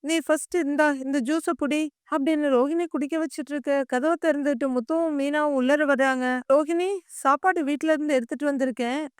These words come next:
அவருக்கும் கொடுத்துருங்கன்னு" மீனா சொல்ல, "அங்க வச்சிருங்க மீனாங்கிறாங்க" ரோகிணி. "என்னடா, இப்ப பரவாயில்லையா? எப்படி இருக்கு?" அப்படின்னு முத்து கேக்க, "பார்த்தா தெரியலையா? நானே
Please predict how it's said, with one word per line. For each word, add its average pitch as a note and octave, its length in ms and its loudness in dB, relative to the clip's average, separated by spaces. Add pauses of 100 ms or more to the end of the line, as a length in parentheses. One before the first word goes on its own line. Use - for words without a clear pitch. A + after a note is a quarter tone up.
(120)
அவருக்கும் E4+ 500 0
கொடுத்துருங்கன்னு" D4 640 -2
மீனா C4 280 0
சொல்ல, C4+ 440 0
"அங்க C#4 200 0
வச்சிருங்க D#4+ 440 -2
மீனாங்கிறாங்க" C4+ 680 0
ரோகிணி. B3+ 480 0 (360)
"என்னடா, D#4+ 400 2 (100)
இப்ப C#4+ 260 -2
பரவாயில்லையா? D4 720 2
எப்படி D4 300 -2
இருக்கு?" D4+ 320 -2 (460)
அப்படின்னு D4+ 380 -2
முத்து C4+ 340 -2
கேக்க, D4+ 280 -4 (280)
"பார்த்தா D4+ 380 0
தெரியலையா? C4+ 580 0 (440)
நானே E4 380 2